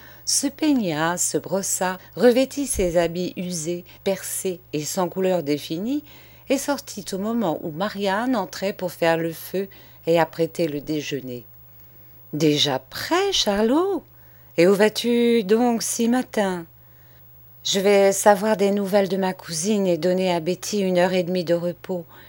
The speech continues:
Il est près de six heures, je serai de retour à sept heures et demie. » «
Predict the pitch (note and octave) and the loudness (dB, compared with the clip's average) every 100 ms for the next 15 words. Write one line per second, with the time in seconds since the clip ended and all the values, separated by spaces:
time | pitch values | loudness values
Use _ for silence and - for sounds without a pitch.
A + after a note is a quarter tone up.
0 | - - F3 F3 F3 G3 F#3 F3+ - F#3 | -20 -8 0 2 4 4 4 2 0 -2
1 | F3 F#3 E3 D#3 E3 A#3 A3 G#3+ G#3+ - | 0 2 2 0 -2 0 0 0 -2 -2
2 | F#3+ F#3 - F3+ F#3 F3+ E3+ E3 D#3 C#3+ | -2 -2 -2 -4 -2 -2 -2 -4 -4 -6